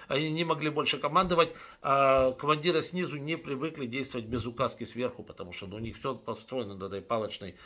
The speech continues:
дисциплине. Кто был в советской армии, тот знает, на российской ничего не изменилось. Вот. И у них, значит, пропала логистика, пропала управляемость. Исчез личный состав в неизвестном направлении,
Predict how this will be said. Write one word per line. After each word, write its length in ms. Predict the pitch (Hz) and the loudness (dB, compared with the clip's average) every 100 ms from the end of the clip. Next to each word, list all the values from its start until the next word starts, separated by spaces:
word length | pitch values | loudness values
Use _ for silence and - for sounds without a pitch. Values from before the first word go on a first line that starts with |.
| - | -16
дисциплине. 560 | 95 107 - 117 95 87 | -12 -10 -10 -10 -10 -10
Кто 140 | - | -10
был 140 | 110 120 | -8 -8
в 60 | |
советской 320 | - 110 - 120 | -6 -8 -4 -2
армии, 220 | 120 101 | -2 -4
тот 180 | - 95 | -10 -6
знает, 300 | 123 104 - | -4 -4 -6
на 60 | |
российской 420 | 92 - 110 - | -12 -10 -10 -10
ничего 240 | 90 - 92 | -10 -10 -12
не 80 | 85 | -12
изменилось. 460 | 87 87 90 87 _ - - - - | -12 -12 -14 -18 _ -16 -16 -14 -8
Вот. 260 | 139 110 - - | -6 -6 -10 -8
И 80 | 160 | -2
у 80 | 214 | 2
них, 180 | 247 156 | 2 2
значит, 300 | 170 151 - | -2 -2 2
пропала 400 | 139 147 131 123 | 6 8 8 8
логистика, 640 | 139 180 220 - - 147 | 4 2 0 0 -4 -2
пропала 1400 | 127 117 135 123 113 113 110 110 104 101 98 92 87 85 - _ _ _ - _ _ _ _ _ _ | 0 2 4 6 4 4 4 2 2 -2 -2 -4 -6 -8 -12 _ _ _ -20 _ _ _ _ _ _
управляемость. 840 | 131 123 156 185 220 214 196 185 - _ _ _ _ _ _ _ _ | -8 2 4 8 10 10 8 2 0 _ _ _ _ _ _ _ _
Исчез 440 | - 165 - 220 165 | -2 2 6 6 4
личный 340 | 180 - 165 | 0 -2 -2
состав 400 | - 170 254 240 | 0 2 8 8
в 80 | 185 | 6
неизвестном 540 | 208 180 196 - 202 | 0 2 2 2 4
направлении, 760 | 185 170 175 170 170 160 160 156 | 4 6 6 6 2 2 0 -2